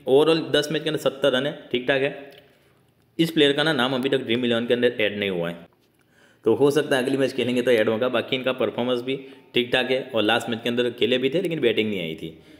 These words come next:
इसके अलावा से कार्तिकेयन इंपॉर्टेंस रह सकते हैं आपके लिए, इनको लेके जा सकते हो। स्टार्टिंग में यहाँ पर कुशवाहा और अरशद खान डेथ ओवर्स में भी ये दोनों ही रहेंगे, ये दोनों इंपॉर्टेंस हैं, इन दोनों को बिल्कुल ड्रॉप नहीं करना है आपको। इसके अलावा बेंच में से कोई भी प्लेयर खेलेगा तो इनके स्टैट्स और अपडेट वगैरह Telegram चैनल पे मिलेंगे आपको,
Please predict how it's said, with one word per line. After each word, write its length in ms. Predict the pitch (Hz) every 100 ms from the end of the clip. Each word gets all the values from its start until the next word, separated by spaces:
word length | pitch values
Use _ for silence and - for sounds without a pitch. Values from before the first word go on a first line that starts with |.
| -
इसके 120 | - 147
अलावा 140 | 151
से 120 | 151
कार्तिकेयन 540 | 151 131 131 143 143 147
इंपॉर्टेंस 500 | 127 123 127 131 110
रह 120 | 113
सकते 240 | 117 120
हैं 80 | 113
आपके 120 | -
लिए, 120 | 117
इनको 220 | 110 95 107
लेके 280 | 98 90
जा 120 | 90 80
सकते 320 | 87 - 82
हो। 160 | 95
स्टार्टिंग 360 | 107 - 120 135
में 60 | 135
यहाँ 120 | 123
पर 80 | 127
कुशवाहा 480 | - 120 117 131 143 - - - -
और 360 | 107 107 107 107 107 110 - 107
अरशद 280 | 101 127 -
खान 240 | 131 139 - - - -
डेथ 200 | 120 120
ओवर्स 180 | 123 120
में 120 | 120
भी 100 | 123
ये 60 | 117
दोनों 240 | 101 95
ही 60 | 85
रहेंगे, 220 | 87 110
ये 80 | 147
दोनों 260 | 147 156
इंपॉर्टेंस 420 | 147 139 139 135
हैं, 60 | 151
इन 100 | 139
दोनों 260 | 131 127 123
को 120 | 123
बिल्कुल 340 | 120 107 117
ड्रॉप 200 | 104 101
नहीं 140 | 95 90
करना 200 | 90 92
है 60 |
आपको। 480 | 92 117 131 - - - - - _ _
इसके 220 | 139 - -
अलावा 420 | 139 147 175 180
बेंच 260 | 160 170
में 160 | 170 165
से 100 | 170
कोई 160 | 156 156
भी 80 |
प्लेयर 240 | 151 151 143
खेलेगा 300 | 135 135 135
तो 100 | 131
इनके 220 | 127 127
स्टैट्स 320 | - 110 127
और 60 | 120
अपडेट 220 | 113 110
वगैरह 280 | 107 107 104
Telegram 400 | 104 107 120 117
चैनल 180 | 113 113
पे 100 | 113
मिलेंगे 320 | 107 113 113
आपको, 240 | 104 120